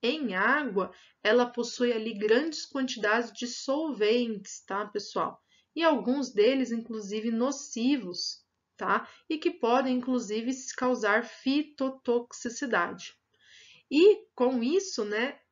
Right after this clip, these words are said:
surgiu a emulsão, tá? Que não possui os óleos como fase contínua, mas sim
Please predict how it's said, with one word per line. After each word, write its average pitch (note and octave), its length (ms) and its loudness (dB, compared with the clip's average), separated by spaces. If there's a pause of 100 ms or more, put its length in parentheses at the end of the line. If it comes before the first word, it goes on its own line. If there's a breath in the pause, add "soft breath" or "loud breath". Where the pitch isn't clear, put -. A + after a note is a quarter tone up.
surgiu C#4+ 760 -2
a C4 260 -4
emulsão, C#4 1040 -2 (540)
tá? G#3+ 340 -6 (220 loud breath)
Que D#4 120 -6
não C#4+ 300 0
possui C#4+ 460 -2
os C4 240 -2
óleos A#3 500 0
como G#3 240 -6
fase G3+ 360 -2
contínua, G3+ 640 -6
mas G#3 340 -4
sim A#3+ 260 -6